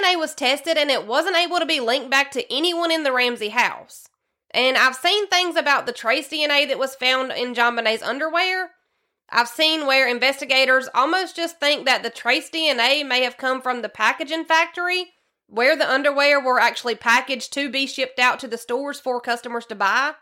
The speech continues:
But I don't know if that's been proven as fact or if that's just speculation or even if maybe it's misreported on. So either way,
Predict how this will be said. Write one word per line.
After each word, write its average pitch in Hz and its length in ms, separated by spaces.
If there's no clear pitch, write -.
But 269 360
I 254 160
don't 392 220
know 311 180
if 302 80
that's 254 220
been 240 200
proven 269 380
as 220 200
fact 339 440
or 269 120
if 254 80
that's 240 220
just 240 220
speculation 240 880
or 247 220
even 294 280
if 302 140
maybe 269 340
it's 254 140
misreported 240 680
on. - 280
So 233 280
either 302 320
way, 214 460